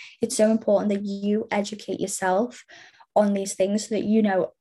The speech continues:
"I am behaving this way, I need to fix it." Like, I can go to every psychic, every coach, every whoever, um,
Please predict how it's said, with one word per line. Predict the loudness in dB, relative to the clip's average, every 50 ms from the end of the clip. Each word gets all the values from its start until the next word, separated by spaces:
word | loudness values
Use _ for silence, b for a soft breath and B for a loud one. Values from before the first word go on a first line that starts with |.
| _ _ -4
"I | -2 0
am | 2 2
behaving | 0 0 -2 -2 -4 -2 -4
this | -6 -6 -4
way, | -4 -2 -2 -2 -2 -4
I | -4 -2
need | -2 -4 -4
to | -8 -12
fix | -8 -8 -8 -8 -8 -4 -2
it." | -2 -2 -2 -4 _
Like, | -2 -2 -2 -2
I | -6
can | -6 -6 2
go | 2 2 2
to | 4 2 0 0 0 -2 _
every | 0 2 2 2 0
psychic, | 0 0 -4 -4 -2 -2 -4 -4 -2 _
every | -2 -2 0 0 -4 -6
coach, | -2 0 2 2 2 0 -2 -2
every | -2 -2 0 0 0 0 0 -4 b b b b b b b b b _ _ _ _ _ _
whoever, | -2 0 2 4 6 6 6 6 6 4 2 2 2 0 -2 -4 _ B B B B B B _ _
um, | 2 2 4 4 2 0 -2 -4